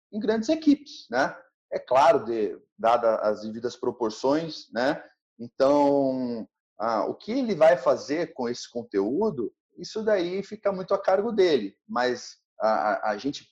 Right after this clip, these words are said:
transmite, né, essas, ah, esses trabalhos técnicos, trabalhos físicos, trabalhos táticos, né, para pro goleiro, ah, promove treinamentos com situações justamente pra criar essa experiência pra esse goleiro que tem a intenção de,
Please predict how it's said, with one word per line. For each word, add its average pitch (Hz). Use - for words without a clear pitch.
transmite, 117
né, 117
essas, -
ah, 95
esses -
trabalhos 98
técnicos, 131
trabalhos 98
físicos, 120
trabalhos 101
táticos, 127
né, 123
para 117
pro -
goleiro, 110
ah, 104
promove 120
treinamentos 117
com -
situações 123
justamente 175
pra 175
criar 156
essa 131
experiência 120
pra 101
esse 107
goleiro 107
que 113
tem 110
a 110
intenção 107
de, 110